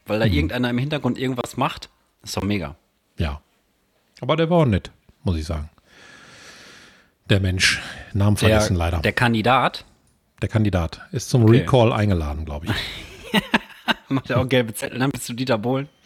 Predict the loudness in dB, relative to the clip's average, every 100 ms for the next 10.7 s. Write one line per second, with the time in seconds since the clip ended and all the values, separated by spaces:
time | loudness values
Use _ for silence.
0 | -20 -20 _ -4 -4 -4 _ _ _ _
1 | -16 -16 _ -20 -16 -18 -20 _ _ _
2 | _ -10 -2 2 2 2 2 2 -4 _
3 | _ _ _ _ _ _ _ _ _ _
4 | -4 -2 0 0 -2 _ _ -14 -4 -2
5 | -2 -10 _ _ _ _ -6 -2 0 2
6 | 2 0 -6 _ -4 -2 0 0 0 -4
7 | -4 -4 -2 2 2 2 0 -2 -2 -2
8 | -4 -6 -8 -8 -12 -20 -20 -6 -2 0
9 | 2 0 0 -6 -6 0 0 0 -2 0
10 | 0 0 -4 -4 -2 -4